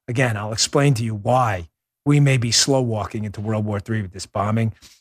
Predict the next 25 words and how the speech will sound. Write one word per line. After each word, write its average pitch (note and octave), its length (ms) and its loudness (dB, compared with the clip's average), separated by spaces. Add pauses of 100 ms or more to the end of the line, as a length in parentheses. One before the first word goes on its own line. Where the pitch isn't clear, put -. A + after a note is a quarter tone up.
And D#3+ 160 2
I D3+ 60 4
got C3+ 200 2
Doctor D#3 340 2
Aaron D3+ 260 4
Kheriaty C#3+ 640 4
back G2 300 -4
about G#2 220 -2
the A#2+ 180 -6
M C#3+ 120 4
R C#3 220 4
N A#2 80 0
A B2+ 140 2
vaccine D#3 540 4
showing B2 340 4
up C3+ 160 2
in A2 80 0
breast B2 400 2
milk. F3 260 4
What F3 420 0
the B2 160 2
hell D#3+ 280 4
is D3 100 4
that D3+ 220 4
about? G2+ 360 0